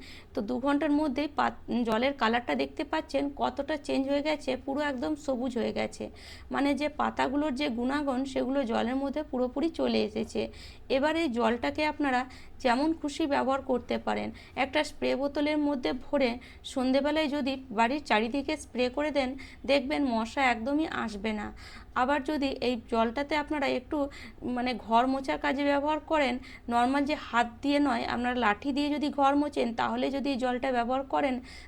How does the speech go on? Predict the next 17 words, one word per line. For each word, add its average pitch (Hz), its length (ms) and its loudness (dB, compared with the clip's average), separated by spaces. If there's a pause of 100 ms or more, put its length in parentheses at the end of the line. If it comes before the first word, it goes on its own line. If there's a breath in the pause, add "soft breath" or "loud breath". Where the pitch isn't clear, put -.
তাহলে 277 340 4
দেখবেন 285 440 4
মাছি 226 400 0
কিন্তু 294 280 0
বসবে 220 420 0
না। 208 120 -8 (300 loud breath)
বা, 277 200 4
বা 247 280 2
বাড়িতে 233 400 2
স্প্রে 254 360 0
করেও 294 240 0
দিতে 233 220 -2
পারেন, 214 280 0
স্প্রে 262 300 2
করে 285 200 2
দিলেও 294 260 0
কিন্তু 294 400 0